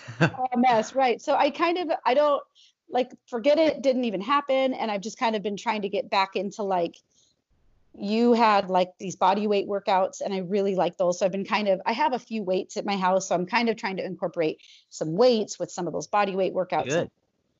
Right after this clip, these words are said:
Speaker 2: So I'm trying my best to, like, just remotivate myself and say, "This is gonna be okay. It's not the depths of despair. I can, I can do this. Like, you're doing it.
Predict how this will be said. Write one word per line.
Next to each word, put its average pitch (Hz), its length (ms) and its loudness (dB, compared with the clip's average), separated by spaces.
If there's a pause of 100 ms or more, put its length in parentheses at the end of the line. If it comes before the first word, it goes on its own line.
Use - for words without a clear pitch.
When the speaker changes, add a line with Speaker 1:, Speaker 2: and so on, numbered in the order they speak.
(400)
Speaker 2:
So - 140 2
I'm 254 100 6
trying 311 300 4
my 254 120 6
best 208 380 2
to, 247 80 -2
like, 202 280 2 (240)
just 240 280 -4 (380)
remotivate 240 800 4
myself 208 420 -2
and 190 100 -8
say, 180 180 2
"This 277 280 0
is 262 80 -2
gonna 247 180 0
be 214 160 2
okay. 175 440 2
It's - 160 -6
not 202 240 -2
the 277 40 0
depths 226 300 0
of 220 80 -4
despair. 156 580 -2
I 160 120 0
can, 208 400 -2
I 220 160 4
can 233 260 0
do 170 220 -2
this. - 420 -8
Like, 190 240 2
you're 226 220 2
doing 311 280 4
it. 285 220 2